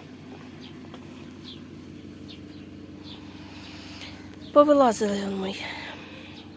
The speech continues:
Ці ріцини. Будемо з ріцинами.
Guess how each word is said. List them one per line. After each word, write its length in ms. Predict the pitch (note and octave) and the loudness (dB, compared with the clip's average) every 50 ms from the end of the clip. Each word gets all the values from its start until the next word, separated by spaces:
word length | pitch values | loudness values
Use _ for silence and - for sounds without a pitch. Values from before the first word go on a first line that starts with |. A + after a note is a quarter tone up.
| - - - - - - - - - - - - - - - - - B3+ - - - - - - | -14 -14 -14 -14 -14 -16 -16 -16 -16 -16 -16 -14 -14 -14 -14 -14 -14 -14 -14 -14 -14 -14 -8 -4
Ці 220 | - - G#3 G#3 - - - - - - - - - - - - - - - - - - | -2 0 0 -2 -4 -6 -12 -16 -16 -16 -16 -16 -16 -16 -16 -16 -16 -16 -16 -16 -12 -10
ріцини. 680 | - - G#3+ G3+ - - - E4+ F#4+ G#4 G4+ G4 G4 F#4+ - - - - - - - - - - - - - - - - - - - - - - - - - - - - - - - - | 0 0 0 2 4 4 6 8 8 10 10 10 8 6 4 -2 -12 -16 -16 -16 -16 -16 -16 -16 -16 -16 -16 -18 -18 -16 -16 -16 -16 -16 -16 -16 -16 -16 -16 -16 -16 -16 -16 -16 -14 -12
Будемо 320 | C#4 B3 B3+ B3 B3+ B3 | 0 2 4 6 6 6
з 40 | A#3 | 6
ріцинами. 640 | A#3 A3 A#3 - - - G3+ G3 G3+ G#3 G3+ G#3 F#3+ | 4 2 2 0 0 -2 0 -2 -2 -4 -6 -6 -8